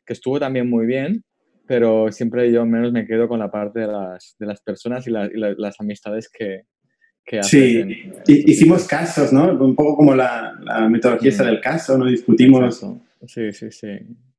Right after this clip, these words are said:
Speaker 2: Y al final,
Speaker 1: Y
Speaker 2: pues, bueno.
Speaker 1: profesores de iese y profesores de sade que trajeron y la, la verdad es que estaba, estaba muy bien montado. Estaba, y, y hemos ma-, el grupo hemos mantenido cierta relación,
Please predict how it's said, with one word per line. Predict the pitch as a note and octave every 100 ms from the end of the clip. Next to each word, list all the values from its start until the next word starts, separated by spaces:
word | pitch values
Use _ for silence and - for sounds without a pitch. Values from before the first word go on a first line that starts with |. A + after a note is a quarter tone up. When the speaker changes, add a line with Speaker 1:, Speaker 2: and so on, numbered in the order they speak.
| _ _
Speaker 2:
Y | C#3
al | C3
final, | C#3 C3+
Speaker 1:
Y | C#3+
Speaker 2:
pues, | D3+
bueno. | C#3+
Speaker 1:
profesores | C#3 B2
de | A#2
iese | B2 C#3 C#3 C#3 B2+
y | B2+
profesores | A#2 G#2+ A#2+ A2+
de | A2 G#2
sade | - B2 A#2+ A2
que | G#2
trajeron | G2 - A#2+ A#2 G#2+ A2
y | G2+ G2 G2
la, | F#2 - -
la | B2
verdad | A#2
es | C#3
que | D3+
estaba, | D3 B2+ A2+ G#2 _ _ _ _
estaba | A2+ - B2
muy | B2+ B2
bien | A#2 A2 A2
montado. | G#2 G2+ G#2+ G#2+ G2 G#2+
Estaba, | G#2 G2+ A2 A2 A2 G#2
y, | G#2 G2+ A2+
y |
hemos | G#2+ A#2
ma-, | A#2+
el | A#2 A2+
grupo | B2+ B2+ C3+
hemos | C3 A#2+ A#2
mantenido | A#2 A2+ A2+ A2
cierta | G#2+ G#2+ A2+
relación, | A2 G#2+ G#2 A2+ G#2+ G#2+